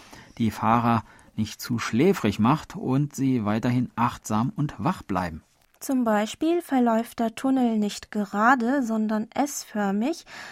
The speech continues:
Speaker 2: und ist an der Decke mit bunten L-E-D-Lichtern versehen. Wenn man die Strecken mit Rückel-, Rüttelstreifen überfährt,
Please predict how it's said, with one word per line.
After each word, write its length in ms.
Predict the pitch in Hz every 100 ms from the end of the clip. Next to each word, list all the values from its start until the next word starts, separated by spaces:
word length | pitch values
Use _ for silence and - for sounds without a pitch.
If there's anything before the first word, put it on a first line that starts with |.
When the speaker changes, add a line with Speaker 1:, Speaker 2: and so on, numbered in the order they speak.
| -
Speaker 2:
und 280 | - 254 254
ist 360 | 233 - - -
an 180 | 220
der 160 | 214 208
Decke 480 | 208 277 - 302 285
mit 400 | 254 254 - -
bunten 640 | 247 277 277 269 254 247 -
L-E-D-Lichtern 1000 | 226 226 226 220 254 214 190 - 196 190
versehen. 640 | 190 202 190 190 196 185 - - - - -
Wenn 120 | 208
man 180 | 214 208
die 80 | 208
Strecken 580 | - - 240 269 254
mit 280 | 226 220 - -
Rückel-, 400 | 247 269 247 220 - -
Rüttelstreifen 920 | 277 294 220 - - 185 185 - 202
überfährt, 720 | 196 196 - - 240 214 277